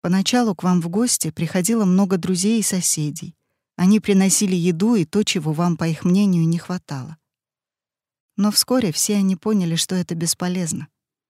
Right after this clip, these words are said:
Марлен больше не выберется из тьмы.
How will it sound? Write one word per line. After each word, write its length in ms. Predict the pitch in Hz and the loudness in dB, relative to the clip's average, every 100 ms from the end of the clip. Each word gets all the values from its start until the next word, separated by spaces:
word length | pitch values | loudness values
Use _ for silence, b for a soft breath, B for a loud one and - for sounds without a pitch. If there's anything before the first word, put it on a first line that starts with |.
| _ _ _ | _ _ _
Марлен 520 | 170 185 202 208 190 | 0 2 2 4 2
больше 320 | 180 196 - | 2 0 2
не 140 | 190 190 | 2 2
выберется 600 | 214 180 139 135 - 147 | 0 -2 -4 -4 -4 -2
из 180 | 135 - | -4 -4
тьмы. 300 | 156 135 | -4 -4